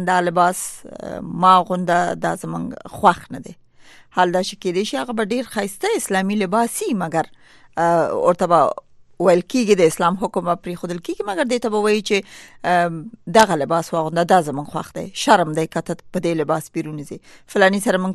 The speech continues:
تګ او راتګ نه لرو، ته باید لاړه نه شې، دغه ډوډۍ زموږ نه ده خوښه، ته یې باید ونه خورې، موږ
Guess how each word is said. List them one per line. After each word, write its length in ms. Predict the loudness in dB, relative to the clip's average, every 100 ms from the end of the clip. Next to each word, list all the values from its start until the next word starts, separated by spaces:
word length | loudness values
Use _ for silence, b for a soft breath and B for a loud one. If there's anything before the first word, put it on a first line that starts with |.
| 0
تګ 100 | 2
او 80 | 2
راتګ 240 | 2 0 -2
نه 40 | -2
لرو، 160 | -2 -4 -4
ته 40 | 0
باید 200 | 0 2
لاړه 200 | 2 2 -2
نه 40 | -6
شې، 100 | -10 0
دغه 160 | 0 2
ډوډۍ 280 | -2 -4 -4
زموږ 180 | -4 -4 -2 -2
نه 40 | -2
ده 40 | -2
خوښه، 240 | -4 -4
ته 100 | -4 0
یې 60 | 2
باید 180 | 2 0
ونه 260 | 0 0 0
خورې، 160 | -6 -8 B B B
موږ 120 | 0